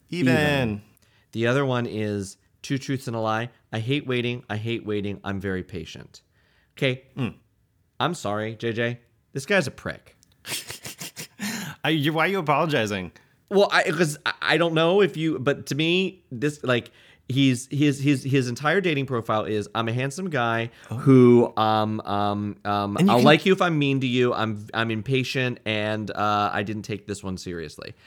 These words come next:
Speaker 2: Like, this, like, go fuck yourself.
Speaker 1: Yeah. Oh, well, you know, that's
Speaker 2: You are very hot, Carlos, but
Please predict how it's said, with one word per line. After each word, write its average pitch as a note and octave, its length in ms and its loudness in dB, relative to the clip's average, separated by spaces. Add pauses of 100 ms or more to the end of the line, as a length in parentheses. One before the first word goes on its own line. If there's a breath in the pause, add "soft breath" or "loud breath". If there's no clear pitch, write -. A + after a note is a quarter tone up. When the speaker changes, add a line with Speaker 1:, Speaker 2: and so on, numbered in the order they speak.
(180 loud breath)
Speaker 2:
Like, D3 100 -6
this, E3 120 -12 (100)
like, - 220 -12
go G3 100 -4
fuck F3+ 180 -10
yourself. - 320 -16 (160)
Speaker 1:
Yeah. E3+ 300 -6 (440)
Oh, D#3 60 0
well, F3 260 -2
you F3+ 120 -6
know, A#2 220 -4 (200)
that's C3 160 2
Speaker 2:
You F3 120 10
are B2+ 120 6
very C#3 380 6
hot, A#2 420 2 (120)
Carlos, G2 540 -2
but F#2 440 -8